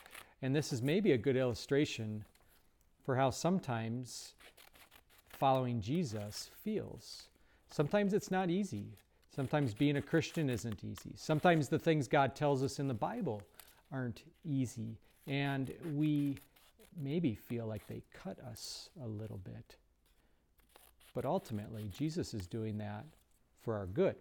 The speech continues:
So we've done all those cuts. Now I'm going to lay this down right here and open it up and make a few last cuts. And you're gonna get to see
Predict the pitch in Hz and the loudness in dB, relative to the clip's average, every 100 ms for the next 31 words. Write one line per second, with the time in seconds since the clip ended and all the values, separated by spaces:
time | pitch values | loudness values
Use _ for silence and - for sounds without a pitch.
0 | - - - - - 180 131 135 127 104 | -14 -20 -20 -2 8 8 8 4 2 4
1 | 139 135 143 180 202 196 - - 120 - | 4 6 6 8 6 4 2 2 2 0
2 | - - - - _ _ - 117 147 107 | -12 -14 -18 -20 _ _ -4 0 2 0
3 | 104 120 143 143 127 110 110 135 156 151 | 0 0 0 2 0 2 2 4 4 4
4 | 143 - 131 135 139 127 135 156 - - | 2 2 2 2 0 0 0 -2 -4 0
5 | 117 107 135 185 - - - - _ - | 2 2 0 -2 -6 -20 -20 -20 _ -20
6 | - - - 104 104 135 139 - 160 165 | -20 -14 -6 -4 -4 -2 -2 0 0 2
7 | 123 113 - - - - - _ - - | 2 0 -6 -12 -18 -20 -20 _ -20 -20
8 | - - 117 113 117 113 - - _ _ | -20 -8 -2 0 0 -2 -8 -20 _ _
9 | - - - - 104 - - - 143 165 | -20 -20 -20 -14 -12 -12 -10 -2 2 2
10 | 170 165 123 123 123 - - - - - | 2 2 2 2 2 -2 -8 -14 -16 -6
11 | 117 101 - - - - - - _ _ | -4 -4 -10 -14 -12 -12 -12 -16 _ _
12 | _ - - - - - - 107 113 143 | _ -20 -20 -20 -20 -20 -8 -4 0 0
13 | 156 160 123 135 131 113 - - 208 110 | 2 2 2 2 0 -4 -8 -4 0 0
14 | 101 98 107 | 0 -4 -8